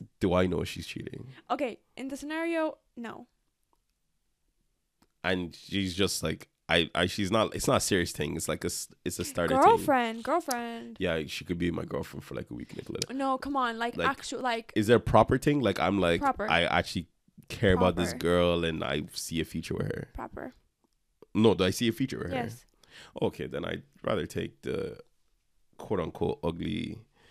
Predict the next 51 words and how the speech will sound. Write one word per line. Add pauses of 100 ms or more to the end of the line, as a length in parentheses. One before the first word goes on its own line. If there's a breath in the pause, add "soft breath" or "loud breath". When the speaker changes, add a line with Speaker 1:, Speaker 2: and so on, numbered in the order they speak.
(240 soft breath)
Speaker 1:
uh, (180)
obsessed
girlfriend.
Speaker 2:
Okay. (440 soft breath)
Speaker 1:
Nicoletta, (720)
I
respect
myself.
The
fuck?
Speaker 2:
Okay,
I, (260)
I
love
that.
Speaker 1:
Am
I, (360)
why
do
I
want, (100)
I
don't
give
a
shit
how
hot, (320 loud breath)
like,
if
it
was
a
situation
where
he
told
me
I
didn't
give
a
shit,
like,
it
wasn't
a
proper
relationship
long
term,